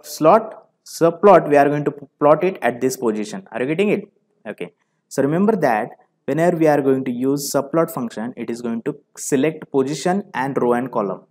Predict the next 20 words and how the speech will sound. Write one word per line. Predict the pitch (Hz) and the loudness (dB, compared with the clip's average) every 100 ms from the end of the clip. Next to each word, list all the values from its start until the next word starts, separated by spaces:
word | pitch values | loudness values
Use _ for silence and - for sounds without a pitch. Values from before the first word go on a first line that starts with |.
| _ | _
Okay. | 120 170 110 _ _ _ _ _ | -8 -6 -6 _ _ _ _ _
If | 165 196 | -2 2
I | |
am | 190 | 4
going | 190 185 | 2 2
to | 196 | 2
mention | 160 151 156 165 | 2 -2 -2 0
over | 151 151 | 0 0
here | 165 160 123 131 - _ _ _ - | 2 2 2 0 -8 _ _ _ -2
three, | 170 | 0
three, | 170 180 180 160 156 156 156 156 107 107 | 2 0 2 0 -2 -2 0 2 0 -2
so | - 139 170 - _ _ _ - | -6 -4 -4 -8 _ _ _ -12
my | 127 | -6
image | 143 143 165 170 | -4 0 0 0
will | 175 | 0
be | 160 | 2
displayed | 139 - 147 143 | 0 0 -2 0
at | 139 127 | -2 -2
this | 139 | -6
position. | - 117 107 104 92 | -4 -4 -4 -10 -14